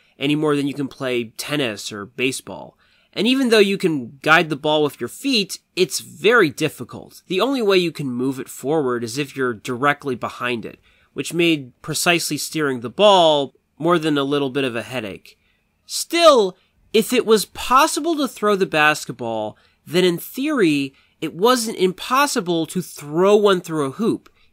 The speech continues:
even if you couldn't conventionally shoot it. After all, there are N P Cs in the game who play basketball, and every single shot that an N P C takes in the game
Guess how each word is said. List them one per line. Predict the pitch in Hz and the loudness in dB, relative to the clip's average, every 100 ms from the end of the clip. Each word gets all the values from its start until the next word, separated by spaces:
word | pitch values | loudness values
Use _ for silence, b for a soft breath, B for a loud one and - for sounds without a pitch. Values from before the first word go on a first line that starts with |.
| _ | _
even | 185 185 190 | -2 4 4
if | 190 | 4
you | 175 | -8
couldn't | - 180 175 156 | -8 -2 -2 -2
conventionally | - 151 131 117 143 143 - 143 123 | -8 -8 -6 -4 -4 -4 -6 -4 -4
shoot | - - 160 101 | -6 -4 -4 -4
it. | - _ b b _ | -12 _ b b _
After | 226 277 214 208 | 0 2 0 2
all, | 247 214 175 - b b | 6 6 4 0 b b
there | - 285 | 0 2
are | 294 | 2
N | 214 240 | -2 -4
P | 208 185 | -4 -6
Cs | - 214 226 | -4 -4 -2
in | 185 | -2
the | 139 | -2
game | 139 131 127 | -2 -2 -2
who | 131 | -8
play | - 147 | -8 -6
basketball, | 135 151 175 - 123 117 113 110 b b - | 0 2 2 -2 -8 -6 -4 -6 b b -10
and | - - - | -10 -8 -2
every | 208 226 269 | 0 0 -4
single | 247 269 247 226 | -2 -4 -2 -4
shot | - 254 220 180 156 | -4 2 2 2 0
that | 160 | -4
an | 156 | -2
N | 175 190 | -4 -4
P | 185 | -8
C | - 165 | -6 -8
takes | - 254 202 - - | -4 0 0 -2 -8
in | 170 | -6
the | 160 | -4
game | 202 254 220 170 | -4 0 2 2